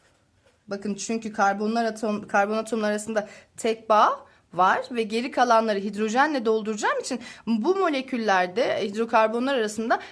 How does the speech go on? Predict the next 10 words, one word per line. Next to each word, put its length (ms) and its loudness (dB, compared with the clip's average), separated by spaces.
en 220 0
fazla 360 2
sayıda 260 -2
hidrojeni 500 0
elde 300 0
etmiş 340 -8
oluyorum 440 -6
arkadaşlar. 640 -8
Her 440 0
alkan 500 0